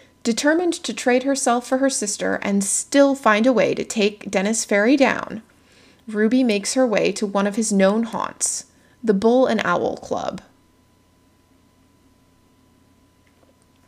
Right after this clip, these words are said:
Exactly what happens at the Bull and Owl Club remains a bit of a mystery,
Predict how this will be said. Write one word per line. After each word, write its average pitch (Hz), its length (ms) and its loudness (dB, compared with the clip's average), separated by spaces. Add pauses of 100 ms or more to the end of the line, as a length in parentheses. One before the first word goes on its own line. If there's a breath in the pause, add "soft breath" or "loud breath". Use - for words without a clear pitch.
(640 loud breath)
Exactly 370 500 4
what 208 300 4
happens 185 520 0
at 196 120 -2
the 190 80 2
Bull 196 240 0
and 185 100 0
Owl 175 320 0
Club 180 480 2
remains 294 420 2
a 330 60 2
bit 202 240 0
of 190 140 -4
a 180 40 -2
mystery, 170 640 -6